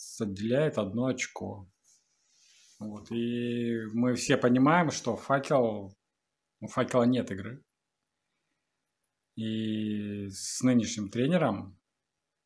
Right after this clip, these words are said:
"Факел" улетит в Ф Н Л напрямую.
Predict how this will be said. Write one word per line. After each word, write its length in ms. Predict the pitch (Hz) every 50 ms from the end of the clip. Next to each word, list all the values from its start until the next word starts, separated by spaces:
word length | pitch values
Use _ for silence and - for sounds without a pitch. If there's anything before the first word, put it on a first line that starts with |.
| _ - - -
"Факел" 420 | - 117 110 113 - 139 131 131
улетит 540 | 127 120 117 123 123 135 131 - 120 117 - - - _ _ _ _ _ _ _
в 140 | - -
Ф 60 | 117 113
Н 140 | 107 104 101
Л 280 | 107 117 117 - - _ _ _ _ _ _ -
напрямую. 600 | 104 95 98 - 120 104 101 98 101 104 104 -